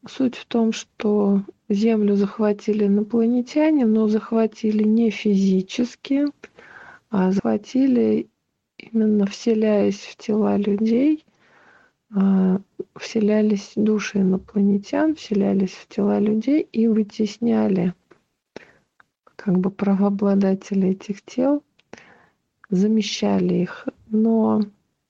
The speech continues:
не все люди, а, даже те, в которых вселилась вот эта инопланетная душа, не все ушли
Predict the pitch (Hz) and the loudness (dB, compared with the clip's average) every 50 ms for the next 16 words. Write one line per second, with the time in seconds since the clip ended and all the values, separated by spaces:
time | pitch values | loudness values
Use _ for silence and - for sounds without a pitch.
0 | _ _ _ - 220 196 196 202 214 208 202 196 196 - - - - 226 220 202 | _ _ _ -2 2 2 2 4 2 2 2 0 -2 -4 -10 -6 -2 0 0 2
1 | 196 180 180 180 - _ _ _ _ _ _ _ _ _ - - - - - 220 | 0 0 -2 -4 -8 _ _ _ _ _ _ _ _ _ -20 -20 -18 -8 -2 0
2 | 202 214 202 202 196 190 214 247 294 330 339 - _ _ _ _ _ - - - | 0 2 2 2 2 2 2 2 2 0 -2 -4 _ _ _ _ _ -20 -20 -20
3 | - _ _ _ _ _ _ _ _ _ 214 208 202 202 196 196 190 190 190 196 | -20 _ _ _ _ _ _ _ _ _ -2 0 2 2 2 2 2 2 2 0
4 | 196 _ _ _ - 208 196 196 196 202 196 - - 208 202 196 180 - - _ | -2 _ _ _ -4 -2 -2 0 0 -2 -4 -4 -4 -2 -2 -2 -2 -4 -10 _
5 | _ _ _ _ _ _ _ _ _ _ _ _ _ _ _ _ _ _ _ _ | _ _ _ _ _ _ _ _ _ _ _ _ _ _ _ _ _ _ _ _
6 | - - 349 - - - - 202 202 - 208 190 185 180 - - - - 220 208 | -16 -16 -16 -16 -10 -6 -6 -6 -4 -2 -2 -2 -2 -2 -6 -8 -10 -4 -2 0
7 | 202 208 196 190 190 180 - - 214 202 202 - 202 196 202 - - 190 185 190 | 0 2 2 0 0 -2 -4 -6 -8 -8 -6 -6 -8 -10 -8 -4 -2 0 0 0
8 | 196 - 226 214 208 208 202 196 202 - 208 202 196 196 202 202 202 - 269 285 | 0 0 0 0 2 2 2 0 -2 -2 0 0 0 2 0 -2 -4 -4 -2 0
9 | 320 330 277 226 196 202 214 202 - - - - 226 220 208 196 196 196 _ _ | 0 2 2 2 2 2 2 0 -4 -12 -6 -2 -2 0 2 0 -2 -2 _ _
10 | - - - - _ _ _ _ _ _ - - 196 196 - - - 214 220 247 | -20 -20 -20 -20 _ _ _ _ _ _ -4 -4 -2 -2 -2 -2 -2 0 0 2
11 | 285 311 311 320 | 2 2 0 -2